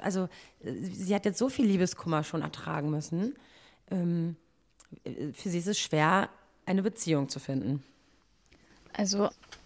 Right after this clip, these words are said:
Speaker 2: eigentlich ist es ja, also man hat ja auch diese Rollenbilder bei Frauen im Kopf, dass wenn du so ein, wir sagen immer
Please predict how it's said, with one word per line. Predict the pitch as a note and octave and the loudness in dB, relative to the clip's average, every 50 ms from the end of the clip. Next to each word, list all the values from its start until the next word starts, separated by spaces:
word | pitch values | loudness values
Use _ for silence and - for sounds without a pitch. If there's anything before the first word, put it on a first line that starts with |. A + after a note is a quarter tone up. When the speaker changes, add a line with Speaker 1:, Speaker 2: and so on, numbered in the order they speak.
| _ _ - - - | _ _ -20 -6 0
Speaker 2:
eigentlich | - A3+ B3 B3+ B3 A3+ | 4 6 8 8 8 8
ist | A#3 - A#3 | 6 6 6
es | A3+ G#3+ - - | 6 6 6 6
ja, | A3 G#3+ G#3 G#3+ G#3+ - | 8 10 10 10 10 8
also | - A3+ A3 B3 | 8 8 10 12
man | B3 A#3+ A3+ A3+ - A3 G#3+ | 12 12 12 10 6 6 4
hat | C4 - | 6 10
ja | C#4+ C4 A#3 | 10 10 10
auch | A#3+ | 10
diese | - B3 A3+ A3+ | 8 8 8 8
Rollenbilder | G#3+ G#3 A3 A3+ A#3+ B3 A#3+ A#3 A#3 A3 A3 | 8 8 8 10 10 10 10 10 10 8 8
bei | G#3 G#3 G3 | 8 6 4
Frauen | G3 - - F#3+ G3 G#3 A3 | 4 2 2 4 4 6 6
im | G#3+ G#3+ | 4 4
Kopf, | - - A3+ G#3 - | 2 2 0 0 0
dass | - G3+ G3 - - | -2 -4 -2 2 4
wenn | G#3+ A3 A3+ | 6 6 6
du | A3 G#3 | 6 4
so | G3+ G3 | 2 2
ein, | F#3+ F#3+ G3 G3+ - - - - - - - - - - | 2 2 2 0 0 -4 -12 -18 -18 -18 -20 -20 -12 -4
wir | - G#3 G3+ | -2 2 2
sagen | G3 G#3 G#3 G3+ | 4 4 4 4
immer | G3+ G3+ G3+ F#3+ F#3 | 2 4 4 2 2